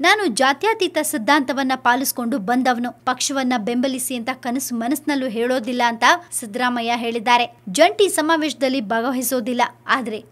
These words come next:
ರಾಹುಲ್ ಗಾಂಧಿ ಅವರ ಸಾರ್ವಜನಿಕ ಸಭೆಯಲ್ಲಿ ಭಾಗವಹಿಸ್ತೀನಿ ಅಂತ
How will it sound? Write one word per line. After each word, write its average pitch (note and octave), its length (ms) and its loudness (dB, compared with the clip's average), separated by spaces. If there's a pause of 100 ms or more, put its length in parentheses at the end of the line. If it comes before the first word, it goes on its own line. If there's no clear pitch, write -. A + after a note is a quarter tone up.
ರಾಹುಲ್ B3 340 2
ಗಾಂಧಿ B3 280 0
ಅವರ A#3+ 140 -4
ಸಾರ್ವಜನಿಕ C#4 720 -4
ಸಭೆಯಲ್ಲಿ A#3+ 680 -2 (180)
ಭಾಗವಹಿಸ್ತೀನಿ B3 840 -4
ಅಂತ A3+ 180 -4